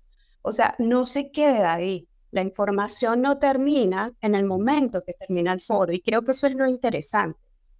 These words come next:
Tú puedes entrar a la biblioteca de Un Café con el Pitazo en Telegram y puedes utilizar, eh, los foros que están ahí montados.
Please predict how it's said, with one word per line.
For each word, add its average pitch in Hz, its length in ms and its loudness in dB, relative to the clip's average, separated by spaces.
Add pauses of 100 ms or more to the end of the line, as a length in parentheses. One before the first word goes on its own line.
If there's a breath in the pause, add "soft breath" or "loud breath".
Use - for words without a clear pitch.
(200)
Tú 208 120 -6
puedes 220 300 4
entrar 233 460 2
a 180 80 2
la 165 100 -2
biblioteca 180 720 0
de 165 100 -2
Un 170 140 -6
Café 196 340 -4
con 233 200 -2
el 233 140 -4
Pitazo 233 500 0
en 196 200 -4
Telegram 262 640 2 (360)
y 214 100 -4
puedes 214 640 2
utilizar, 269 880 2 (400)
eh, 190 360 2
los 208 220 -2
foros 269 500 2
que 185 80 -8
están 175 320 -4
ahí 180 240 0
montados. 175 480 -2